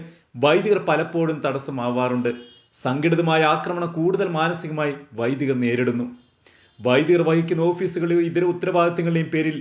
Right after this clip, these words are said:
വലിയ സമ്മർദ്ദം പലപ്പോഴും അനുഭവിക്കുന്നുണ്ട്. നിലപാടുകളുടെ പേരിൽ അനേക ശത്രുക്കളും ഉണ്ടാവാം. പലപ്പോഴും ഇതൊന്നും വ്യക്തിപരമായ കാരണങ്ങളുടെ പേരിൽ സംഭവിക്കുന്നതല്ല,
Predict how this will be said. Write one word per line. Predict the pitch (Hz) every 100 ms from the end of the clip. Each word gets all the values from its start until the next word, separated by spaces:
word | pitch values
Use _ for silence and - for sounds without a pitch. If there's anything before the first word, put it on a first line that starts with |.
| -
വലിയ | 123 139 165 175
സമ്മർദ്ദം | 175 147 151 143
പലപ്പോഴും | 143 143 143 147 143 135
അനുഭവിക്കുന്നുണ്ട്. | 131 123 123 127 123 120 117 113 - _ _ _ -
നിലപാടുകളുടെ | 123 139 147 156 165 170 160
പേരിൽ | 165 160 165 147
അനേക | 151 185 180
ശത്രുക്കളും | 185 170 160 175 165 156
ഉണ്ടാവാം. | 147 147 139 131 -
പലപ്പോഴും | 139 156 160 156 147
ഇതൊന്നും | 147 143 180 170 - _ 120
വ്യക്തിപരമായ | 147 170 208 196 185 180
കാരണങ്ങളുടെ | 175 160 156 160 156
പേരിൽ | 156 151
സംഭവിക്കുന്നതല്ല, | 147 139 135 135 135 131 127 143